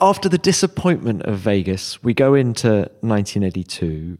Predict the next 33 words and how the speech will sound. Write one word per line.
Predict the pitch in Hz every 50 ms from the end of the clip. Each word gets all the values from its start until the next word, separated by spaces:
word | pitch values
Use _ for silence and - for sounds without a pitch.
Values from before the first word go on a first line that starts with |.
| _ _ -
Carlos | - - 143 147 147 139 127 - 117
is | 107
still | - - - 113 107 98
at |
the | - -
team. | - - - - 95 95 98 104 101
He | 92
finishes | - - 117 113 98 - 107 98
on | 107 101
the | 101 98
podium | - - - 127 123 131 131 127 120 113 104 98 98 87 - - _ _ _ _ _ _ _ _ _ -
at | 110 - -
the | 110
first | 101 - - - - 131 110 104 95 - - - 113
race | 107 95 90 - - -
of | 95 87 -
that | 85 80 80 -
season. | - - 90 87 82 82 82 85 87 - _ _ _ _ _ _ _ _ _ _ _ _ _ -
How | - - 170 170 175
surprised | 170 - - - - - - - 131 123 110 107 95 - -
were | 101
you | 98 92 85 78 82 - _ _ _ _ _ _ _ _ _ _
that | - 98 98
he | 95
just | 85 92 - - -
gave | 104 104 101 87
it | 92 95
up | 90 - - _ _ _ -
after | 98 98 - - -
two | 82 - - 92 87
races | 85 85 85 - - - 82 - - _ _ _ _ _ _ _ _
and | - 95 92
retired? | 90 85 - - 90 82 80 80 85 -